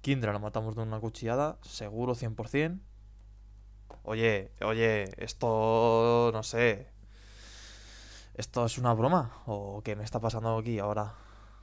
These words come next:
Me está quitando a uno de vida. Se ha quedado uno de vida la Kindra otra vez. Bueno, pues no sé. Vamos a tirar todo lo que podamos. Vamos a,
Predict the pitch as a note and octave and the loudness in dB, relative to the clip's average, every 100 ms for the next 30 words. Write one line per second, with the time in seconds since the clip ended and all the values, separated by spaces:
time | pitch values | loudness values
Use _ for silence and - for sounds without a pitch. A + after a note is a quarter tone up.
0 | - - - - G2 G2 - G2+ G2+ G2+ | -20 -20 -20 -20 -16 -16 -12 -12 -10 -12
1 | G#2+ G#2+ A2 G#2+ A2 A2+ A2+ A#2 A2 F3 | -8 -2 0 0 0 0 0 0 0 -2
2 | G3+ - - - - - - G2 G2+ G2 | -2 -12 -20 -20 -20 -16 -12 -8 -4 -2
3 | G#2 G#2+ C3 A2 D#3+ D3 A#2+ A2+ F3+ E3 | -2 -2 -2 -2 -4 -4 -6 -4 -4 -4
4 | A2 E3+ - - - D3+ D#3+ - - G2+ | -4 -6 -8 -20 -8 -6 -6 -10 -16 -6
5 | D#3 E3+ A2 - - - - - - - | -2 -2 -4 -12 -20 -20 -20 -20 -20 -20
6 | - - A#2+ A#2+ A#2+ B2 A#2 A2+ - - | -14 -2 0 2 2 2 2 -2 -10 2
7 | C#3 B2+ A#2 A2+ A#2 A#2+ D#3 G3 A2+ - | 4 4 4 0 0 2 0 0 -8 -14
8 | - - - - - - - - - - | -18 -20 -20 -20 -20 -20 -20 -20 -20 -20
9 | - - - - - - - - D3+ D#3+ | -20 -20 -20 -20 -20 -20 -20 -10 -2 2
10 | E3+ | 2